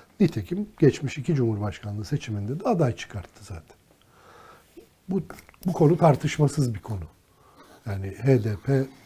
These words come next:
elbette kendi Cumhurbaşkanı adayını çıkartabilir. Kendine özgü bir politika izleyebilir. Türkiye'nin geri kalanıyla paralel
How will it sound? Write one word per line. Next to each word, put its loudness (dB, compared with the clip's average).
elbette 4
kendi 0
Cumhurbaşkanı -6
adayını -2
çıkartabilir. 2
Kendine 2
özgü -2
bir -6
politika 2
izleyebilir. 4
Türkiye'nin -2
geri 4
kalanıyla 0
paralel 8